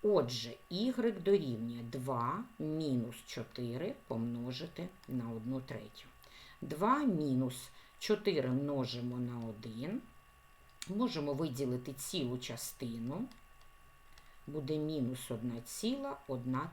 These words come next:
третя. Від двох віднімаємо одну цілу, уже одна ціла. І від однієї цілої віднімаємо одну третю, буде дві третіх.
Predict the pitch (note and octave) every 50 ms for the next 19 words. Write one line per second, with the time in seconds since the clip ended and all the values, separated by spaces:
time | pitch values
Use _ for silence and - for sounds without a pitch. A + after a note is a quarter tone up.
0 | - - E3 C#3 C#3 A#2+ A2 - - - G#2+ - - - - - - - - -
1 | - - D3 C#3+ E3+ A3 G3 F3+ E3+ F3+ F3+ G3+ F3 C3 A#2 - - C#3 D3 C3+
2 | C#3 D3+ D3+ D#3 D3+ C#3+ C3+ C3 B2+ B2+ B2 C3 B2 A#2+ C3 C3 A#2+ A#2 - -
3 | - A#2+ A2+ G#2+ A2 A2 G#2+ - - A3 C4 A3 - - B2 A#2 A#2 A2+ A2+ G#2+
4 | A#2+ C3+ C#3+ E3 E3+ - - - G3 G3+ G#3 G#3+ A3 A3+ A#3 - - - A3 G3
5 | D3+ D#3 C3+ C#3+ C3+ B2+ C3+ D3 C#3 D#3 D#3 D3 D3 C#3+ - - - D#3 D3 B2+
6 | A2+ A#2+ A#2 A#2 A#2+ C3 C3+ B2+ C3+ C#3+ C#3 C#3 C#3 C3 A#2 A2+ A2+ A#2+ B2 B2
7 | A#2+ B2 A#2 A2 A#2 A#2+ A2+ A2 - D3 F#3 A#3 C#4+ D4+ - - - C4 C4 -
8 | - - - - - - - G#3+ B3+ D4+ C4+ - D#3+ A#2 A#2 C3 C#3 F3 A3+ B3+
9 | - - - - - A2+ A2 A2 A2+ - - B2+ A#2+